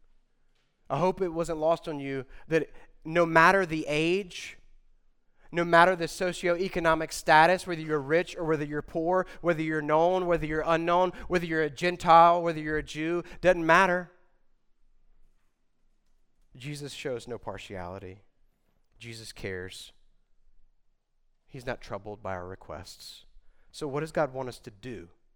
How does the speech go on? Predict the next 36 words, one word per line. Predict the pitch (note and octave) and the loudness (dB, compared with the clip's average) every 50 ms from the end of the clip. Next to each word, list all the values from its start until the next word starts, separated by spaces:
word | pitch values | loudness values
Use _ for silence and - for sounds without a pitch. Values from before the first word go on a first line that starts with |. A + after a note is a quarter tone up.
| _ _ _ _ _ _ _ _ _ _ _ _ _ _ _ _ _ - | _ _ _ _ _ _ _ _ _ _ _ _ _ _ _ _ _ -18
because | - - - A#2 A2 G#2 G2+ G2 - - - _ - | -16 -16 -10 -10 -10 -10 -10 -12 -16 -20 -20 _ -20
of | A2 G#2 | -14 -12
all | G2+ F2+ F2 | -12 -12 -12
of | F2+ F#2 | -14 -16
this? | G#2 F#2+ E2+ - - - - - _ _ _ _ _ _ _ _ _ _ _ _ _ _ _ _ _ _ _ _ | -16 -16 -16 -16 -18 -18 -20 -20 _ _ _ _ _ _ _ _ _ _ _ _ _ _ _ _ _ _ _ _
He | - C3+ | -16 -12
wants | C3+ C#3 C3+ - - | -8 -8 -8 -6 -8
us | C3+ - - | -12 -14 -12
to | - B2+ | -10 -10
approach | A2+ - - - B2+ - - - | -10 -10 -8 -10 -10 -10 -10 -14
him. | F2 F2 F2 _ _ _ _ _ _ _ - - _ _ _ _ _ _ _ _ _ _ _ _ _ - | -18 -20 -20 _ _ _ _ _ _ _ -20 -20 _ _ _ _ _ _ _ _ _ _ _ _ _ -14
Are | A2 | -12
you | A2+ A2+ G#2+ | -12 -12 -12
suffering? | - - B2 A#2 - D3 C#3+ D3 D3 D#3+ D3+ - _ _ _ _ _ _ - - - | -8 -8 -8 -8 -6 -8 -8 -8 -8 -12 -16 -20 _ _ _ _ _ _ -20 -18 -10
Approach | B2+ B2 - - C#3 C3+ C#3 - - | -10 -10 -8 -6 -8 -8 -8 -10 -14
him. | F#2 D#2+ - - _ _ - _ _ _ _ _ _ _ _ _ _ _ _ _ _ _ _ _ _ _ _ _ _ - | -16 -16 -18 -20 _ _ -20 _ _ _ _ _ _ _ _ _ _ _ _ _ _ _ _ _ _ _ _ _ _ -10
Have | - C#3+ A#2+ | -10 -10 -10
faith. | - - D3+ C#3 G#2+ G2 - - - - _ - | -8 -8 -8 -8 -8 -8 -12 -18 -20 -20 _ -20
Trust | - - E3+ C#3+ - - A#2 | -10 -8 -8 -8 -8 -10 -16
in | G#2 | -14
him. | G2+ G2+ F#2+ F#2 - - _ _ _ _ _ _ _ | -14 -14 -16 -16 -18 -20 _ _ _ _ _ _ _
Humbly | - F3+ F3+ D#3+ D#3 D3+ | -6 -6 -6 -4 -4 -8
fall | B2+ - - D#3 D3 C#3+ | -8 -4 -2 -2 -2 -2
down | C#3 C3+ C3 B2+ B2+ | -2 -2 -4 -2 -4
at | B2 A#2 | -6 -8
his | A#2 - - | -8 -12 -12
feet. | - - C3+ A#2 G#2+ _ _ _ _ _ _ _ _ _ _ _ _ _ - - - - - - _ - | -14 -12 -12 -12 -14 _ _ _ _ _ _ _ _ _ _ _ _ _ -20 -16 -16 -16 -16 -16 _ -12
He | E3+ F3 | -8 -4
wants | F#3+ E3+ E3 - - | -2 -2 -2 -2 -4
us | E3+ - | -10 -10
to | - E3 | -10 -10
be | D3 D3+ C#3+ | -8 -8 -6
desperate. | - - C#3 C3+ - - - C3+ A2+ | -4 -4 -4 -4 -6 -10 -10 -8 -8
He | C#3+ D#3 D3+ | -8 -8 -10
wants | C#3+ D3 D#3+ F#3 G#3 A3+ G#3+ - - A#3+ | -10 -4 0 0 0 0 0 -4 -2 -2
us | A3+ A3 - - - - | -2 -2 -2 -6 -14 -16